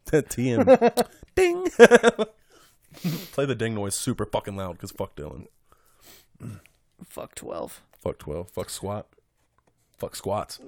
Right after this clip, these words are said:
Speaker 2: Fuck squats. <laughs> Yeah, fuck squats. I don't fucks with squats.
Speaker 1: No, I don't need no cheeks.
Speaker 2: Sandy?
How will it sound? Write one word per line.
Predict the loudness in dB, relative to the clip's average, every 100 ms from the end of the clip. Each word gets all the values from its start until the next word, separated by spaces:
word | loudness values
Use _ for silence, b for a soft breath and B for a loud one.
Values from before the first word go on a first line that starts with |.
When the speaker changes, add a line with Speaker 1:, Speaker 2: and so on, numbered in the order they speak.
| -8
Speaker 2:
Fuck | -4 -2
squats. | -2 -4 -8 -6 -4 -4
<laughs> | -4
Yeah, | -4
fuck | -4 -6
squats. | -8 -12 -10
I | -6
don't | -6
fucks | -6 -10 -10
with | -16
squats. | -14 -12 -14 -16 _ B B B B -14
Speaker 1:
No, | -12
I | -8
don't | -8 -8
need |
no | -10
cheeks. | -12 -14 -16 -20 _ _ _ _ _ _ _ _ _ _ _ _ _ _ -14
Speaker 2:
Sandy? | -6 -2 -2 -2 -6